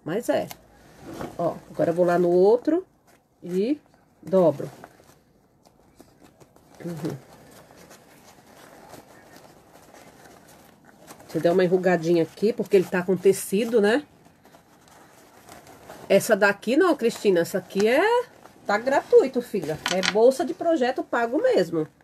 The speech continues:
Tem neguinho aí que cobra, mas, ó, ó como que ele vem certinho, ó. Ó, já va-, ó, já por si só ele vai. Olha como vai acontecendo, ó.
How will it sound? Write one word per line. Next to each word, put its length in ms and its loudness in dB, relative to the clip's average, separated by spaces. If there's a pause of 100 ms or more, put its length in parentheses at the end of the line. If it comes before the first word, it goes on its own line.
(800)
Tem 160 -2
neguinho 320 2
aí 120 4
que 140 -6
cobra, 400 0
mas, 440 -2
ó, 200 0 (180)
ó 80 -8
como 140 -6
que 100 -10
ele 100 -4
vem 160 -2
certinho, 640 -6 (1040)
ó. 160 -2
Ó, 60 -8 (600)
já 160 -4
va-, 200 -8
ó, 200 0
já 120 -4
por 140 -10
si 160 -4
só 220 2
ele 140 2
vai. 360 -4 (560)
Olha 320 -2
como 220 -2
vai 140 0
acontecendo, 680 -4
ó. 120 -4